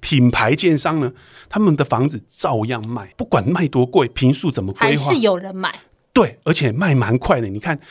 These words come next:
Speaker 1: 国差在，在台中十四期，案子都还没开就卖完，然后 <laughs> 他在永和的案子开没几个月也卖完，快速可令。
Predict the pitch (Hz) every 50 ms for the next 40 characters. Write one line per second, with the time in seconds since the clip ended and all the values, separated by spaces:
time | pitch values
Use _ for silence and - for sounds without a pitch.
0 | - - - - _ - 131 123 131 147 - - 156 135 139 - - - - 143
1 | 156 160 160 156 151 156 - - 117 113 120 139 139 139 - - 123 - - 160
2 | 131 - - 101 87 - _ _ - - _ 220 208 196 160 127 - - 135 123
3 | - 175 156 156 - - - 120 120 127 113 113 117 - - - 117 117 117 -
4 | 139 123 127 131 123 110 101 95 92 87 - - 98 - _ _ _ _ _ -
5 | 143 - 202 196 151 - 156 156 - - - - - - 175 180 180 185 196 170
6 | 139 135 117 120 110 101 113 113 113 117 127 127 127 143 147 143 131 127 - 110
7 | - _ - - - _ - - 202 185 190 196 190 143 147 165 - - 117 107
8 | - - 147 139 143 190 185 147 131 - 123 107 104 117 151 156 139 127 107 95
9 | 95 - - - - 170 143 - - 156 151 - - - 127 110 127 175 139 131